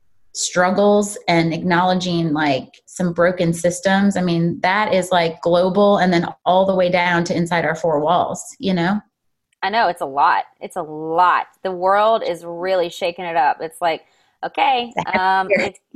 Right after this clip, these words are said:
Speaker 2: it can't be just business as usual, everyone. Things have got to change. I'm shutting the world down. <laughs>
Speaker 1: We got
Speaker 2: Figure it
Speaker 1: grounded.
Speaker 2: out.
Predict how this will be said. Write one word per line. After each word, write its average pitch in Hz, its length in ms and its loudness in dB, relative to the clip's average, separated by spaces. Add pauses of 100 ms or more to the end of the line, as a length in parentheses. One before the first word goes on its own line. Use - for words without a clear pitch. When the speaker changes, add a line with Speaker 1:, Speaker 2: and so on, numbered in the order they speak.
(260)
Speaker 2:
it 226 180 -2
can't 285 300 -2
be 277 180 -2
just 233 280 -4
business 226 320 -4
as 247 180 -4
usual, 254 420 -4
everyone. 208 760 -2
Things 214 300 -8
have 180 340 -8
got 165 400 0
to 190 120 -12
change. 170 380 -8
I'm 160 160 -4
shutting 208 720 -4
the 190 140 -6
world 165 500 -2 (180)
down. 139 440 -4 (160)
<laughs> 208 120 -2 (200)
Speaker 1:
We 240 80 -6
got 294 160 0
Speaker 2:
Figure 208 300 0
it 269 60 2
Speaker 1:
grounded. - 0 -
Speaker 2:
out. 175 220 2